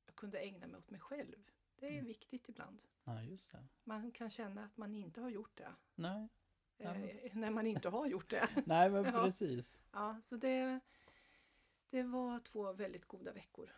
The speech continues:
Speaker 2: Mm.
Speaker 1: Mm. Så,
Speaker 2: Just
Speaker 1: så
Speaker 2: det.
Speaker 1: började mitt år.
Speaker 2: Ja, men vad skönt.
Speaker 1: Nu är det lite fokus på mig
Speaker 2: Ja.
Speaker 1: och, och min, mitt hem och
Speaker 2: Ja.
Speaker 1: min familj. Ja.
Speaker 2: Men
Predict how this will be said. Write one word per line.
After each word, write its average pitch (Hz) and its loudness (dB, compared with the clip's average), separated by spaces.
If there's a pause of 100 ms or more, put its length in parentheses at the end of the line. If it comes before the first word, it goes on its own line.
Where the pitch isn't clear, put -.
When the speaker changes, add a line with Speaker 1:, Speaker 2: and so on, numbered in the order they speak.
Speaker 2:
Mm. 151 -2 (220)
Speaker 1:
Mm. 240 -6 (840)
Så, 165 -6
Speaker 2:
Just 190 -6
Speaker 1:
så 285 -6
Speaker 2:
det. 262 -4
Speaker 1:
började 226 -6
mitt - -20
år. - -16 (120)
Speaker 2:
Ja, 180 -8
men 185 -4
vad 175 -4
skönt. - -4
Speaker 1:
Nu 262 -2
är - 2
det - -
lite 240 -10
fokus - -12
på - -12
mig 208 -10
Speaker 2:
Ja. 190 -4
Speaker 1:
och, 214 -10
och 202 -10
min, 202 -12 (640)
mitt 220 -6
hem 226 -6
och 262 -2
Speaker 2:
Ja. 254 0
Speaker 1:
min 247 -2
familj. 208 -10 (1400)
Ja. 165 -16
Speaker 2:
Men 147 -4